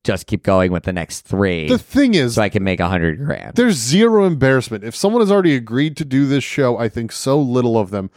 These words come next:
Speaker 2: that nothing they can say can make me feel any less towards them.
Speaker 1: So I think that's really more about you <laughs> than the show. You're like, if you're willing to embarrass and degrade yourself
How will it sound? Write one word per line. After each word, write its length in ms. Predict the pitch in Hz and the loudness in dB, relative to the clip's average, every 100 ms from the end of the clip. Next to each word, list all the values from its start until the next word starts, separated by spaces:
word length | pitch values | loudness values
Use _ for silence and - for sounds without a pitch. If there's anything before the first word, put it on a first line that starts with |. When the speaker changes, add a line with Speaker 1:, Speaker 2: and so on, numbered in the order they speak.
| _ _ | _ _
Speaker 2:
that 140 | 120 113 | -4 0
nothing 380 | 127 139 151 151 | 0 2 2 2
they 120 | 151 | 0
can 180 | 143 123 | 0 -4
say 520 | - - 147 117 104 _ _ - | -4 0 2 2 -2 _ _ -4
can 200 | 120 123 | -2 0
make 200 | 131 - | 0 0
me 120 | 120 | -2
feel 280 | - 120 113 | 2 2 2
any 200 | 113 113 | 0 2
less 340 | 104 101 - | 2 0 -2
towards 380 | - 95 92 - | -8 -6 -6 -6
them. 180 | 107 113 _ | -10 -10 _
Speaker 1:
So 320 | 254 - 190 170 | -12 -2 2 2
I 140 | 170 | 0
think 240 | 202 196 | -2 -2
that's 320 | 139 170 160 160 | 0 0 0 0
really 260 | 147 127 | 2 2
more 340 | 117 127 123 117 | 2 2 2 2
about 260 | 101 95 | 0 0
you 540 | 90 101 107 98 69 87 | 0 2 4 2 -2 -6
<laughs> 60 | - | -6
than 480 | 131 131 123 123 107 | -2 0 0 0 0
the 140 | 127 | 0
show. 680 | - - 120 120 151 143 135 - _ _ _ _ _ - - - - | 0 0 2 2 0 -2 -4 -6 _ _ _ _ _ -20 -20 -20 -2
You're 160 | 165 | 2
like, 240 | 185 165 151 | 4 2 0
if 160 | 147 | 0
you're 140 | 147 165 | 2 2
willing 380 | 127 135 139 139 | 2 2 2 0
to 140 | 139 | 0
embarrass 460 | 123 117 120 120 113 | 0 0 0 0 -2
and 100 | 113 | -4
degrade 440 | 98 107 110 107 | -2 0 2 2
yourself 600 | 107 - 107 95 90 - | 0 0 0 2 0 -4